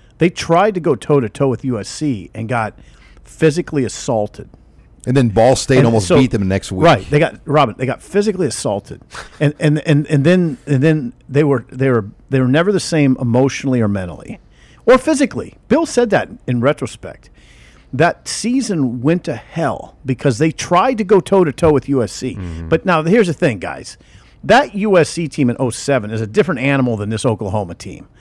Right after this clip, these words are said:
Speaker 3: Right.
Speaker 1: There's no way this Oklahoma team's as good as that U S C team.
Speaker 3: No.
Speaker 1: No way.
Speaker 3: Well, that, but they're also significantly better than this Nebraska team.
Speaker 1: That's true. True.
Speaker 3: Significantly.
Speaker 1: Yeah.
Speaker 2: You're listening here to the Husker Online Show as, uh, we're talking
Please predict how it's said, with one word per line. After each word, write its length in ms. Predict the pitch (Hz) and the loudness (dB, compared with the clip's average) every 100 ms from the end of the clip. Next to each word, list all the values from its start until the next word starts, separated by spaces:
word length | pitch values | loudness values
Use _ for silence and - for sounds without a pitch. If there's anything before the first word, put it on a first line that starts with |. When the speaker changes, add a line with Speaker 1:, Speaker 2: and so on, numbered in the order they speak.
| - - | -20 -18
Speaker 3:
Right. 80 | - | 0
Speaker 1:
There's 260 | 196 165 107 | 4 4 2
no 300 | 135 214 208 | 2 6 6
way 200 | 175 147 | 6 4
this 220 | 113 - | 4 0
Oklahoma 360 | 131 110 120 104 | 0 0 -4 -2
team's 200 | 120 98 | -4 -4
as 140 | 92 | -8
good 200 | 92 113 | -4 -4
as 100 | 87 | -4
that 160 | 98 95 | -8 -8
U 180 | 95 | -10
S 80 | 85 | -12
C 180 | - 90 | -12 -16
team. 320 | - - - - | -16 -14 -14 -10
Speaker 3:
No. 320 | 208 95 98 - | -8 -8 -8 -2
Speaker 1:
No 180 | 160 147 | 2 2
way. 320 | 98 69 - - | 0 -8 -14 -14
Speaker 3:
Well, 120 | 131 | -6
that, 160 | 170 170 | -4 0
but 160 | 185 185 120 | -2 -2 -6
they're 140 | 127 | -2
also 180 | 139 139 | -2 -2
significantly 720 | 127 - 113 135 131 117 123 | -8 -6 -2 -2 -2 -4 -4
better 260 | 120 120 120 | -2 0 0
than 140 | 110 | -2
this 200 | 110 110 107 | -2 -4 -2
Nebraska 420 | 98 101 101 - | 0 0 -2 -8
team. 200 | - - | -18 -10
Speaker 1:
That's 240 | 117 131 | -6 -6
true. 540 | - - 254 165 107 104 - _ _ _ _ _ _ | -6 0 4 4 2 -8 -16 _ _ _ _ _ _
True. 240 | - - 139 | -18 -8 -6
Speaker 3:
Significantly. 840 | - 131 120 135 101 - - - | -4 -2 0 -2 -2 -12 -16 -16
Speaker 1:
Yeah. 240 | 98 95 - - - _ - - - | -14 -14 -14 -20 -20 _ -20 -20 -16
Speaker 2:
You're 120 | - 98 | -4 0
listening 260 | 107 113 | 0 0
here 160 | 101 98 | -2 -2
to 280 | - 113 107 | 0 2 2
the 100 | 92 | 2
Husker 400 | 98 101 110 98 | 0 -2 -4 -4
Online 360 | 92 95 95 104 | -4 -2 -2 -2
Show 520 | - 101 95 95 95 | -2 -2 0 -2 -4
as, 500 | - 85 87 82 - - - - - | -6 -4 -4 -6 -12 -20 -20 -20 -8
uh, 320 | 90 87 85 | -6 -4 -4
we're 120 | 82 87 | -4 -6
talking 600 | - 101 95 90 90 | 0 -2 -2 -6 -6